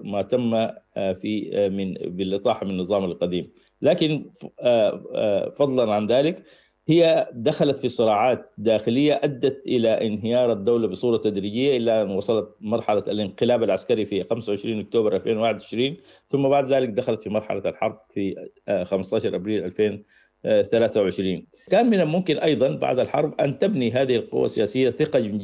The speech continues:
من جديد، أيضا لم تستطع ذلك وما زالت تمارس نفس اللعبة القديمة بنفس الأسماء، بنفس الأشخاص، بنفس التكتيك القديم. هذا أدى إلى نوع من الفراغ السياسي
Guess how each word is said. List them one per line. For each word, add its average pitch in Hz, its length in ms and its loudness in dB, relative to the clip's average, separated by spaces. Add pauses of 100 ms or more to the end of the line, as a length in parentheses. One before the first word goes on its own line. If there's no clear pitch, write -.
(100)
من 110 160 -2
جديد، 117 340 -2 (320)
أيضا 143 560 0 (100)
لم 120 160 0
تستطع 127 440 -2
ذلك 127 360 2
وما 131 440 2
زالت 117 460 0 (380)
تمارس 143 500 0
نفس 139 300 -4
اللعبة 131 340 0
القديمة 123 440 -2
بنفس 117 340 -4
الأسماء، 113 520 -4
بنفس 107 300 -6
الأشخاص، 113 520 -4
بنفس 110 360 -4 (480)
التكتيك - 540 -2
القديم. 107 600 -2 (540)
هذا 175 360 4
أدى 170 400 4
إلى 139 300 4
نوع 156 400 0
من 139 340 -2
الفراغ 131 600 2
السياسي 117 680 0